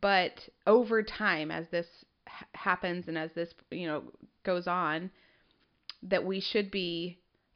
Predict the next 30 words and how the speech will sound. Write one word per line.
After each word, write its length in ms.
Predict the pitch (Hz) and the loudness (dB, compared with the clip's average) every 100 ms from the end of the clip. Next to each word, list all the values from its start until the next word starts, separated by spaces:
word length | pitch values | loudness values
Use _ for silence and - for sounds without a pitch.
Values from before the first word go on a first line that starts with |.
| _ | _
finding 460 | 202 190 214 214 208 | 0 0 0 -2 -4
creative 680 | - 185 - 185 185 180 | -4 -4 -2 -2 -2 -2
ways 440 | 180 160 147 147 175 - - _ _ _ - | -4 -4 -6 -8 -10 -16 -20 _ _ _ -6
to 160 | 202 | -2
love 380 | 180 170 170 190 | 0 0 0 0
on 120 | 196 | -2
our 120 | 196 | -2
neighbors, 580 | 196 185 185 185 180 185 - - _ _ _ _ - - | -2 -2 -2 -2 -4 -6 -12 -20 _ _ _ _ -10 -4
to 560 | 190 175 170 170 175 180 _ - | -2 0 -2 -2 -4 -6 _ -6
be 340 | 185 190 190 - | -4 0 -2 -2
a, 460 | 175 165 - 95 98 - | -4 -2 -2 -4 -6 -10
a 40 | |
positive 560 | - - 196 185 180 175 | -10 -6 -4 -4 -6 -6
example, 840 | 170 175 165 175 185 170 175 175 - _ _ | -8 -6 -4 -4 -4 -4 -4 -8 -14 _ _
and 260 | - 175 170 170 - | -6 -4 -4 -6 -8
to, 420 | 185 175 175 170 - | -4 -2 -2 -4 -6
um, 440 | 180 170 156 175 175 _ _ | -6 -4 -6 -8 -10 _ _
keep 220 | - 214 | -8 -8
Christ 340 | - 185 202 - | -2 0 0 -2
the 80 | 196 - | -10 -2
center 340 | 180 233 190 | 0 2 0
of 160 | 90 170 | 0 -2
everything 480 | 170 180 190 190 185 | -2 -2 -4 -6 -6
we're 120 | 185 | -6
doing 440 | 170 170 190 220 | -6 -4 -4 -4
and 100 | 165 | -4
everything 320 | 165 175 185 196 | -4 -6 -8 -8
we're 100 | 196 | -6
talking 300 | 180 220 240 | -6 -8 -10
about. 220 | 151 | -10